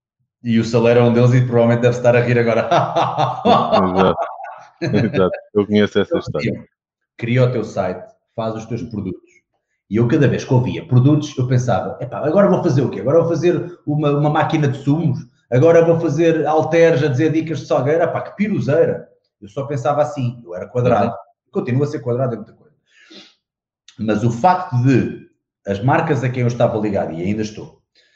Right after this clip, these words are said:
Speaker 1: eram elas o cerne do dinheiro que vinha para as dicas do Salgueiro todos os meses. Ok?
Speaker 2: Uhum.
Speaker 1: Estamos a falar das marcas que a malta já sabe. É a Prozis, a Semperfit, marcas que eu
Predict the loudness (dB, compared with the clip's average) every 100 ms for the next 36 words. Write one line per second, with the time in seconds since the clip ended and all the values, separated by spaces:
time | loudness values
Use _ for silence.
0 | _ _ 2 4 4 2 -2 2 2 2
1 | -2 -6 -10 -10 -10 -10 0 2 2 2
2 | 0 0 0 2 0 -2 -4 -4 -2 -4
3 | -4 -6 -6 -8 -6 -4 -4 -6 -10 -10
4 | -14 -16 _ _ _ -10 -6 -6 -8 -12
5 | -8 -8 -6 -2 -2 -2 -6 -8 -4 -2
6 | -2 -2 -2 -2 0 -2 2 2 4 0
7 | -2 0 -2 -2 -2 -2 -4 -16 -20 _
8 | -2 0 2 -2 2 0